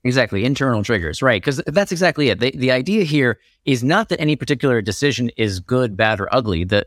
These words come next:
idea here is that you don't wanna make those decisions emotionally. You don't wanna do them because you've lost, you know, that, that you've lost your head. You're not acting em-,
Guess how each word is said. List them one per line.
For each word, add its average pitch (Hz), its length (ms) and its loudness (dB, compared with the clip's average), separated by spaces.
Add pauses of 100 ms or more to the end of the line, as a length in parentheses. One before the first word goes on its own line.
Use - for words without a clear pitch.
idea 104 380 0
here 92 340 0 (200)
is 117 80 -4
that 139 160 0
you 131 100 2
don't 165 220 0
wanna 143 160 0
make 113 480 -2
those 113 260 2
decisions 98 720 0 (800)
emotionally. 131 600 2
You 104 100 0
don't 170 160 0
wanna 170 160 0
do 143 180 0
them 147 140 0
because 113 540 0
you've 107 160 -4
lost, 120 580 0 (120)
you 123 120 0
know, 107 80 0
that, 107 160 0
that 117 140 0
you've 110 180 -2
lost 123 260 0
your - 80 -2
head. 92 520 0
You're 104 120 0
not 110 240 -2
acting 104 560 -4
em-, 110 160 -2